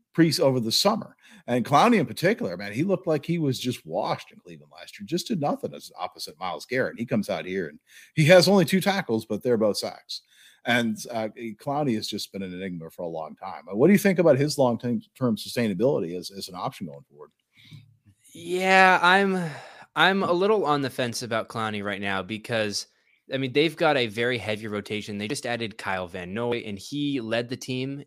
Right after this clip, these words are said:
Speaker 2: in snaps at the edge. He played thirty-two.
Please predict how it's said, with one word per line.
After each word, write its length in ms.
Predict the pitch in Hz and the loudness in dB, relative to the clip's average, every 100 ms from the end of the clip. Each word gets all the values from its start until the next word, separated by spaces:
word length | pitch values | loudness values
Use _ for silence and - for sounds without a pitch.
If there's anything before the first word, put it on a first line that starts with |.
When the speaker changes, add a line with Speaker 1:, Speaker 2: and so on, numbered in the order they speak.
| - | -6
Speaker 2:
in 500 | 117 120 117 113 104 | -4 -4 -4 -8 -8
snaps 540 | - 113 110 113 - - | -8 -2 -4 -4 -10 -10
at 100 | 107 | -8
the 140 | 98 | -4
edge. 300 | 98 110 104 | -2 -2 -4
He 60 | - | -10
played 240 | - 110 | -8 -6
thirty-two. 680 | 110 90 90 - 117 113 113 | -6 -8 -10 -8 -6 -4 -8